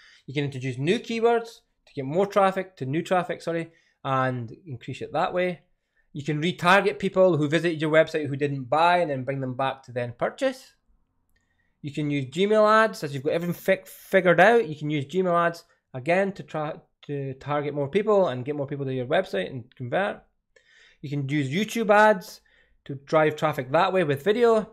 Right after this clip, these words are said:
You can create mobile only ad campaigns that just focus on people on mobile devices. And the biggest one of all, the Google Display Network, with over two million websites. Once you've got your,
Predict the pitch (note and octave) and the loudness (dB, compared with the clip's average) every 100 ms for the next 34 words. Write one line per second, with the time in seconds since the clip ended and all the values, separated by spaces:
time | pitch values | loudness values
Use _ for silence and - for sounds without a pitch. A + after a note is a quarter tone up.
0 | _ _ _ _ D3+ C#3+ D3+ E3+ D#3+ - | _ _ _ _ -8 -4 -2 -2 -2 -2
1 | D#3 E3+ G3 G3 F3+ F3 F3+ E3+ E3 D3+ | 2 6 8 10 10 10 6 4 2 2
2 | A#2+ - _ _ _ _ _ _ E3 G3 | -2 -10 _ _ _ _ _ _ -2 -2
3 | F#3+ G3 G3 G3 G3 G3 F3+ - _ _ | 2 2 2 2 2 2 -2 -8 _ _
4 | _ D3 - F3+ F3 - E3+ D3+ D#3 C#3+ | _ -16 -2 -2 -2 -2 -2 -2 -4 -4
5 | D3+ C#3+ C3 C3+ C3 A#2+ B2+ E3 G3 G#3 | -4 -2 0 0 0 -2 0 0 0 -2
6 | G3 G3 - _ _ _ _ _ _ C3+ | -4 -6 -20 _ _ _ _ _ _ -6
7 | C3 B2 F#3+ F#3 F3 D3+ C#3+ B2+ D3+ D#3 | -6 2 4 4 2 2 2 6 8 10
8 | D3 C#3+ - _ B2+ B2+ D3 C#3+ C3+ - | 8 4 -8 _ -8 -2 0 2 0 -2
9 | C#3+ C#3+ C#3 C3 B2+ - _ _ _ C3 | 2 4 2 2 -4 -6 _ _ _ 0
10 | D3+ C3+ - - G#3+ G#3+ G3 F3+ F3 F3 | 2 2 -2 -2 2 2 2 2 4 6
11 | E3 D3+ D3 D#3 D3+ - B2+ - - _ | 4 2 2 2 2 -2 -2 -4 -20 _
12 | _ _ _ _ _ _ _ - D3 G3+ | _ _ _ _ _ _ _ -2 2 2
13 | G3+ F#3+ F3 D#3+ C3+ | 2 0 2 2 -4